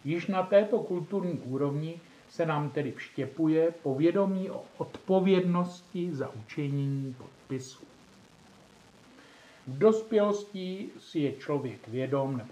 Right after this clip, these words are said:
měl by být, že jeho podpis má i právní význam, že bude vyžadován zejména u významnějších právních jednání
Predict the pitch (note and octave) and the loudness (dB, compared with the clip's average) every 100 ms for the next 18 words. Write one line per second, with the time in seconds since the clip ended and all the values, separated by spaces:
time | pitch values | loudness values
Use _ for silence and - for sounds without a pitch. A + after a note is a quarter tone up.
0 | - A2 A#2 C3 C3 D3 C#3+ D3 D3 - | -16 -12 -6 -4 -2 -4 -4 -6 -6 -12
1 | - - - - E3 G#3 F#3+ D#3 - D3+ | -20 -20 -18 -2 2 4 6 6 4 -4
2 | - F3 D#3+ D#3+ C#3+ C3 A#2 A#2 - B2 | -2 0 0 -2 -2 -2 -6 -12 -10 -4
3 | B2+ C#3 D3+ D#3+ C3 - - A#2 A#2+ A2+ | 0 0 0 -2 -4 -6 -16 -10 -8 -8
4 | A#2 C3+ - - - - - E3 E3 G3+ | -8 -10 -14 -20 -20 -20 0 2 4 4
5 | E3+ D3+ D3+ E3 D#3 D3+ D3 C3+ B2+ C#3+ | 4 4 6 6 6 4 4 2 2 2
6 | C#3 C#3+ C3+ C3+ B2+ A#2+ A#2 B2+ C3+ D#3+ | 2 2 0 -2 -6 -10 -10 -8 -4 -2
7 | D#3 D3+ C#3 - C#3+ - - C3 A2+ G#2 | -2 -2 -6 -8 -12 -8 -4 -2 -4 -8
8 | - - C#3 C#3+ D3 C#3+ C#3 C3+ C3+ C3+ | -16 -8 -4 -2 -2 0 0 -2 -4 -8